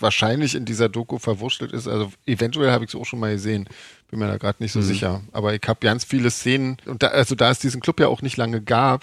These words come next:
Speaker 1: äh, <laughs> kann, ähm, ist es
Speaker 2: Das
Speaker 1: wahrscheinlich
Speaker 2: fand ich krass,
Speaker 1: das
Speaker 2: das hat,
Speaker 1: Material.
Speaker 2: hat Nina dazu geschrieben. Ich dachte auch, aber das ist ja dann immer so, das wird dann so krass verklärt,
Speaker 1: Mhm.
Speaker 2: ne? Man denkt dann,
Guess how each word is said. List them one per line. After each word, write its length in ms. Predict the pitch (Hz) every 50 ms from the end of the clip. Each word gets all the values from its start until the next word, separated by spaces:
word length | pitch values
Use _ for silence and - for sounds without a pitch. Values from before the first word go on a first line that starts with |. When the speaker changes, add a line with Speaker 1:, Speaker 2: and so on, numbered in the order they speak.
| - - -
Speaker 1:
äh, 600 | 117 120 123 123 - - - - - - - 226
<laughs> 100 | - -
kann, 160 | - - - - - - - - - 107 - -
ähm, 400 | 135 123 123 120 120 117 113 113 - - _ _ _ _ _ _ _ _ -
ist 140 | 170 -
es 60 | - -
Speaker 2:
Das 120 | 135 117
Speaker 1:
wahrscheinlich 260 | 127 123 - 131 120
Speaker 2:
fand 160 | - 180 143
ich 160 | 120 107 - -
krass, 200 | - 120 107 107
Speaker 1:
das 100 | 123 110
Speaker 2:
das 80 | - -
hat, 100 | 107 -
Speaker 1:
Material. 300 | - 120 113 107 107 107
Speaker 2:
hat 120 | 101 101
Nina 220 | 120 123 127 127 123
dazu 260 | 113 104 - - 123
geschrieben. 380 | 113 113 - - 101 92 98 95
Ich 100 | - -
dachte 260 | 107 - - - 85
auch, 240 | 87 110 113 - -
aber 200 | 85 95 95 98
das 120 | 98 92
ist 120 | 107 113
ja 80 | 120 117
dann 160 | 101 104 95
immer 200 | 92 117 123 113
so, 160 | 95 101 98
das 340 | 95 98 92 87 - 95 -
wird 120 | 107 104 -
dann 100 | 104 92
so 120 | 107 107
krass 260 | - - - 98 -
verklärt, 540 | - - - - - - 113 113 101 98 113
Speaker 1:
Mhm. 80 | 110 104
Speaker 2:
ne? 140 | 98 110
Man 120 | - 104 92
denkt 220 | - 95 98 -
dann, 240 | 98 98 98 98